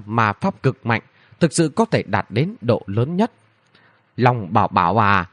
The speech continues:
dừng lại thôi." Thần Nam sợ rằng nếu cứ tiếp tục, chắc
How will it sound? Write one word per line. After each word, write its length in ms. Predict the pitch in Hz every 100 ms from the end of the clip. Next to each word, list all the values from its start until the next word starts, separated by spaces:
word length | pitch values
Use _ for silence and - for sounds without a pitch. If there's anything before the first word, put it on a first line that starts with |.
| _
dừng 300 | - 131 120
lại 200 | 113 104 -
thôi." 340 | 113 165 139 - _ _ _ _
Thần 160 | - 170
Nam 120 | 226 214
sợ 280 | - 87 92
rằng 300 | 110 98 92
nếu 100 | 123
cứ 180 | - 208
tiếp 260 | 196 247 -
tục, 180 | 120 - _ _
chắc 160 | 165